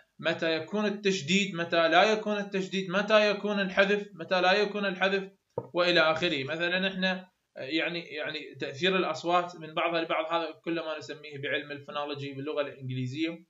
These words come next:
أو في اللغة العربية. أيضًا عندنا هنا مقارنة ما بين الفونولوجي والفونetics. الفونetics، phonology is the functional study of speech sound، هاي مقارنة.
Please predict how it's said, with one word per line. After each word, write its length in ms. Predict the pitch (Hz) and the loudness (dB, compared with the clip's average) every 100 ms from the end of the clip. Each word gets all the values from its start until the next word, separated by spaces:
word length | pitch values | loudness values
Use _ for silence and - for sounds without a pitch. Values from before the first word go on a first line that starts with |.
| 147 | -14
أو 60 | |
في 60 | 139 | -10
اللغة 280 | 139 147 147 | -6 -6 -6
العربية. 500 | 160 151 110 101 104 _ _ _ _ _ - | -4 -4 -4 -12 -18 _ _ _ _ _ 0
أيضًا 200 | 202 233 | 2 4
عندنا 240 | 208 196 | 4 2
هنا 160 | 202 214 | 2 4
مقارنة 680 | 190 180 175 202 202 185 180 | 2 2 4 6 6 4 0
ما 180 | 165 151 | 0 0
بين 220 | 175 175 | 0 -2
الفونولوجي 880 | 165 - 165 175 175 160 170 170 _ _ _ _ | -6 -6 -2 0 0 0 -4 -4 _ _ _ _
والفونetics. 1700 | 143 165 165 165 160 160 160 156 - 190 196 185 185 196 196 - - | 0 4 6 6 4 4 4 0 -4 0 2 0 0 -2 -2 -14 -18
الفونetics، 840 | 139 - 165 170 190 190 202 202 - - - - | -20 -12 -2 0 0 0 -4 -4 -14 -18 -20 -14
phonology 680 | 180 185 196 190 185 190 185 | -2 2 4 2 2 -2 -2
is 160 | 175 156 | -4 -4
the 100 | 165 | -6
functional 580 | - 185 180 180 175 170 | -4 -4 -4 -4 -4 -4
study 380 | - 180 165 160 | -2 0 2 2
of 220 | 156 156 | 0 -6
speech 300 | - 165 165 | -2 -2 0
sound، 340 | 156 175 185 | -6 -4 -4
هاي 80 | 160 | -4
مقارنة. 640 | 156 - 151 156 180 214 | -6 0 2 2 -2 -6